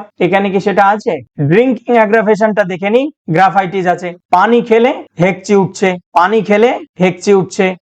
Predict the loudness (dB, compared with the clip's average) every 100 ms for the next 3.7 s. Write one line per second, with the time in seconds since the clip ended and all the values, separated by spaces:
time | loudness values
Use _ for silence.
0 | 2 2 4 2 2 -2 -8 -2 0 4
1 | 4 4 2 2 2 2 0 -2 0 0
2 | 0 -4 -6 _ _ -4 2 2 2 -2
3 | -2 -2 -2 -2 0 2 0